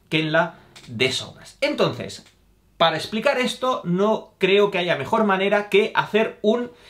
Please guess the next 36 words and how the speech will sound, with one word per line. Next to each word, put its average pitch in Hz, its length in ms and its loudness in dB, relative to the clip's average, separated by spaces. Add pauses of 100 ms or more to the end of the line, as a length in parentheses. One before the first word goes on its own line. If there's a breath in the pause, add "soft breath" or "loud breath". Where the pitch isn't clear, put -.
(200 loud breath)
experimento, 208 880 0 (160 loud breath)
así - 260 -4
que 147 140 -4
nos 123 120 -6
vamos 170 260 -4
al 214 80 0
ordenador 196 540 2 (200)
y 165 80 0
os 170 140 0
enseño 110 480 -4 (340 loud breath)
tres 285 340 0
imágenes, 127 760 -2
una 254 240 -4
de 247 100 0
las 202 160 2
cuales 202 480 0 (400 loud breath)
tiene 208 340 2
una 185 180 2
exposición, 196 840 -4 (380 loud breath)
ah, 120 600 2 (100)
con, 127 460 -2
eh, 127 220 -2
la 131 100 0
exposición 180 560 -4
correcta 214 640 0
que 160 160 -4
queremos. 104 500 -12 (200 loud breath)
Y 175 120 2
luego 277 240 4
hemos 262 220 -2
hecho 269 360 -4
dos 220 220 0
exposiciones 185 680 -4
más, 110 300 -6
una 240 400 -2
sobreexpuesta, 214 1400 -2